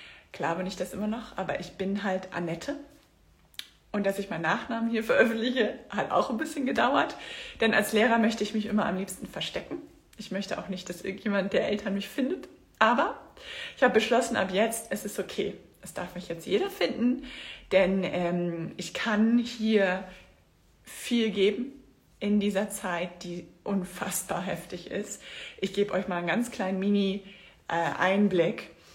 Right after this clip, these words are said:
ähm, denn <laughs> Sarah lacht, weil ich mich nicht zeigen wollte. Sarah, was meinst du? Ähm, ja, und zwar, mm, was wollte ich jetzt gerade? Ich hab gesagt, ich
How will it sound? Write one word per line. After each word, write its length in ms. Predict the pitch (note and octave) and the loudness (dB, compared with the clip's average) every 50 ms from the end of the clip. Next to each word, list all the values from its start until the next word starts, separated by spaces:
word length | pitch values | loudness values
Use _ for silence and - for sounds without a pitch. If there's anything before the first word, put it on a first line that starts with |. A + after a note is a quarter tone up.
| - - _ _ - - | -20 -20 _ _ -6 -2
ähm, 800 | - F#3+ F#3 F3 F3+ F3+ F3+ F3+ F3 F3+ F3+ F3 - - - - - _ _ - | 0 0 2 2 0 0 0 0 0 -2 -2 -4 -4 -6 -10 -16 -20 _ _ 4
denn 480 | F#3+ F#3 F3+ F3+ F#3 F#3 F3+ F#3 - - - - - - A#3 G#3+ G#3 F#3+ - | 6 6 6 6 4 2 2 0 0 -2 -4 -4 0 0 2 2 2 -2 -4
<laughs> 420 | G#3 - - E4 G#4 F#4 - - | -4 -4 -2 -2 -2 -2 -2 -2
Sarah 480 | - - A3 F#3+ G3+ F#3+ F3 F#3 G3 F3+ | -2 -4 -2 -2 -2 -2 -2 -2 -2 -2
lacht, 460 | F#3 F#3+ F3+ G#3+ - - - - - - - - C#4 G3+ - | 0 0 -2 -2 -2 -6 -10 -12 -14 -14 -12 -12 -12 -6 2
weil 160 | - G#3 G3 G3 | 4 4 6 6
ich 120 | G#3+ - | 4 4
mich 100 | A3+ G#3 | 2 4
nicht 200 | G3+ G#3+ G#3 - | 4 4 2 4
zeigen 320 | - G#3+ A3+ A#3+ A#3+ G#3 F#3 | 2 2 6 6 6 6 6
wollte. 260 | G3+ G#3 - G3 F#3+ | 6 4 4 2 0
Sarah, 460 | F3+ G#3 G3 G3+ A3+ C4 C4+ A3+ A3 | 2 2 4 4 2 2 2 0 -2
was 140 | A3 G#3+ - | -4 -4 -4
meinst 340 | - G3+ G3+ G3+ - - - | -4 -4 -4 -4 -6 -4 -6
du? 80 | A3 A3 - - - - - - - - - - - - | -6 -6 -6 -14 -18 -16 -16 -16 -16 -18 -18 -14 -4 0
Ähm, 640 | - G3 G3 G3 G3 G3 G3 G3 F#3+ G3 G#3 G#3+ - - - - - - - _ - | 2 4 4 4 4 4 4 2 2 2 0 0 -2 -8 -18 -20 -20 -20 -18 _ -2
ja, 280 | G3 G3+ F#3+ F#3 - | 2 2 4 4 2
und 100 | E3+ G3+ | 2 0
zwar, 580 | G3+ - - - F#3+ G3 G3 F#3+ G3 G3 G3 - - - - _ _ _ _ _ _ _ _ _ _ _ - | 0 -2 0 2 2 4 4 4 4 2 0 -4 -10 -18 -20 _ _ _ _ _ _ _ _ _ _ _ -10
mm, 460 | - F3+ F#3 F#3 F#3 F#3 F#3 F#3 F#3 | -6 -6 -4 -4 -4 -4 -4 -4 -4
was 200 | F#3 F#3+ - - | -6 -6 -8 -10
wollte 80 | G3+ F#3+ | -10 -10
ich 60 | G3+ | -10
jetzt 140 | G#3 - - | -10 -10 -10
gerade? 240 | - F#3 F3+ F3 E3+ | -10 -8 -6 -6 -6
Ich 160 | F3 F3+ - | -8 -8 -8
hab 240 | - - - - - | -8 -10 -10 -8 -8
gesagt, 260 | G3 F3+ G3 E3 - | -6 -6 -6 -6 -6
ich 160 | - E3 E3 | -10 -12 -12